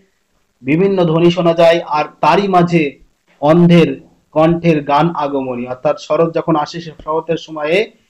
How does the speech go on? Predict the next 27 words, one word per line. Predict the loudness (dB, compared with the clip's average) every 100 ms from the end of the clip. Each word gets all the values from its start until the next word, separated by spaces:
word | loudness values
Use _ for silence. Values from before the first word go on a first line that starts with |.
| _ _
অন্ধের | 0 2 0 0
গানটা | 2 2 2 -2
শোনা | -2 -2 -2
যায়, | -2 -4
ও, | -8
সে | -6 -6
অন্ধ | -6 -8 -8
কুঞ্জ | -8 -10 -12 -10
বিহারী | -8 -6
গান | -4 -6 -6
শোনা | -12 -8
যায়। | -6
মানুষ | -6 -8 -12
হাটে | -12 -8 -2
আসে, | -2 -2 -6 -14 _ _ _ -12
বিভিন্ন | -6 -4 -4 -2 -2
দেশ | 0 -2 -4
থেকে | -10 -8 -4
বা | -2
বিভিন্ন | -4 -10 -10 -2
গ্রাম | 0 0
থেকে | -2 -10
মানুষ | -8 -10 -12 -12
ওখানে | -10 -8
হাট | -8 -8 -8
করতে | -6 -2
আসে, | -2 -2